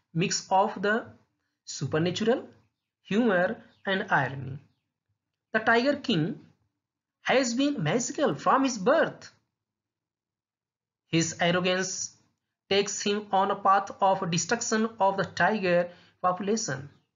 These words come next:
Now this is the main point. Tiger population. He is too much power drunk to notice the havoc he has created. His minions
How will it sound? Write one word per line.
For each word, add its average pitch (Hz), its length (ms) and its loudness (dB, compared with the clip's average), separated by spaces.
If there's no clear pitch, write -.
Now 220 120 0
this 220 200 0
is 220 140 -4
the 220 140 2
main 220 260 -2
point. 139 440 -4
Tiger 208 480 0
population. 147 640 -2
He 277 240 0
is - 240 -2
too 320 120 -2
much 254 320 -2
power 185 440 2
drunk 240 420 0
to 214 340 0
notice 220 500 0
the 208 160 -2
havoc 202 600 -2
he 190 180 -6
has 196 200 -4
created. 135 520 -8
His 226 160 4
minions 247 640 0